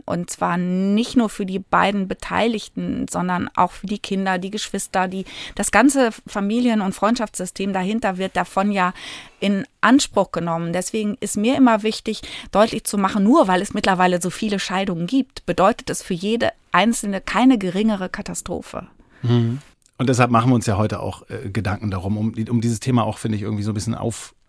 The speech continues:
Speaker 2: äh, zu weiten,
Speaker 1: Mhm.
Speaker 2: weil es eben, wir haben am Anfang die Zahlen gehört, auch einfach, ähm, häufig passiert und eben häufig auch zum Ende einer Ehe führt. Und die Frage für mich weiterhin ist, finde ich, ob das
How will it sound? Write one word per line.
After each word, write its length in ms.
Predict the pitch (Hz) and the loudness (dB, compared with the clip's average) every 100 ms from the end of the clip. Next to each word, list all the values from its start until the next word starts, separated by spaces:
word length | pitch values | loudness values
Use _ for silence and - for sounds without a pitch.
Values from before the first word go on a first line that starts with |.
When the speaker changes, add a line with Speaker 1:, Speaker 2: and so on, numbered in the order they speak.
| _ | _
Speaker 2:
äh, 120 | - | -10
zu 220 | 107 - 117 | -6 -2 0
weiten, 360 | 107 110 95 | 0 -2 0
Speaker 1:
Mhm. 240 | 226 - 113 | 0 0 0
Speaker 2:
weil 160 | 117 | 0
es 140 | 120 - | 0 -2
eben, 240 | 110 107 | -2 0
wir 80 | 107 | 0
haben 100 | 110 | 0
am 140 | 107 | 0
Anfang 260 | 110 104 104 | -4 -4 -4
die 60 | 95 | -4
Zahlen 320 | 104 101 101 | -4 -4 -4
gehört, 320 | 90 98 - | -4 -4 -4
auch 180 | 95 95 | -8 -8
einfach, 460 | 90 98 98 - - | -8 -8 -10 -10 -14
ähm, 320 | 82 92 101 | -10 -8 -4
häufig 300 | 104 113 107 | -2 -2 -4
passiert 480 | - 101 101 95 - - - - - | -6 -6 -4 -6 -6 -14 -18 -20 -14
und 360 | - 107 110 - | -4 -2 -2 -2
eben 280 | 127 131 120 | 0 2 2
häufig 320 | 147 139 160 | 0 -2 -2
auch 180 | 160 147 | -4 -2
zum 200 | - 147 | -4 -2
Ende 260 | 135 131 | 2 2
einer 220 | 131 131 123 | 2 0 0
Ehe 240 | 120 117 | 0 0
führt. 280 | - 117 117 | -2 -4 -4
Und 140 | 110 | -10
die 60 | 113 | -10
Frage 320 | - 120 127 | -6 -2 -2
für 140 | 120 131 | -2 -2
mich 160 | 139 | 0
weiterhin 420 | 120 165 151 127 - | 2 2 2 0 -4
ist, 220 | 139 - | -8 -6
finde 240 | 131 120 | -2 -2
ich, 120 | 113 | -4
ob 140 | - - | -8 -6
das 260 | 120 - | -6 -6